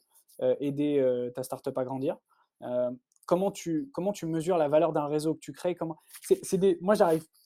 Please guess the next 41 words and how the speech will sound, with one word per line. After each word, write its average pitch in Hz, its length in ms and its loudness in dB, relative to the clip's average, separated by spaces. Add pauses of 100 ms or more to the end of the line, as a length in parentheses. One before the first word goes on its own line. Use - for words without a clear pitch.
j'arrive 156 320 0
pas 208 80 -2
encore 202 380 0
à, 160 140 0
à, 143 340 -8
à 147 40 -6
l'expliquer 170 640 -2
correctement. 170 680 -4 (220)
Je - 100 -18
peux 175 100 6
le 165 60 6
vendre, 190 280 8
hein, 170 140 2
je 151 100 -4
le, 139 300 0 (640)
ça, 143 180 -4
y 139 60 -2
a 151 120 -6
aucun 156 220 -2
problème, 160 300 -4
je - 80 -12
peux 147 80 -4
le 131 60 -4
vendre. 123 200 -12
Mais 143 240 -10 (500)
expliquer 190 520 -2
le 185 100 -2
fait 185 260 -4
que 139 220 -8 (140)
passer 185 240 -4
du 170 160 -12
temps 170 420 -6
à 139 120 -8
des 139 100 -4
soirées, 139 580 -2
à 135 140 -10
des, 131 460 -2 (200)
à 139 80 -10
des 135 260 -2
événements, 160 540 0 (320)
heu, 123 420 -6